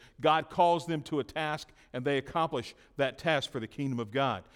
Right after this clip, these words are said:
We see that in many of the kings in the nation of Judah. Israel, the northern kingdom, had a lot of bad, all bad kings.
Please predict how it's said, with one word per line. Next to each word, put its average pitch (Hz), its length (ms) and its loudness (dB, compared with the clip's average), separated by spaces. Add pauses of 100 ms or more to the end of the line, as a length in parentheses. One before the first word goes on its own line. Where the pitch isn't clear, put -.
(180)
We 139 120 2
see 196 220 -2
that 170 360 2
in 151 140 -2
many 180 180 2
of 180 60 2
the 175 100 0
kings 180 560 -2 (220)
in 143 160 -2
the 135 60 -2
nation 156 360 -2
of 160 100 0
Judah. 127 380 -2 (1200)
Israel, 147 380 2
the 147 100 0
northern 151 300 0
kingdom, 175 260 -4
had 143 140 0
a - 20 -2
lot 139 160 2
of 110 60 -8
bad, 139 160 0
all 147 240 2
bad 156 280 0
kings. 190 380 -6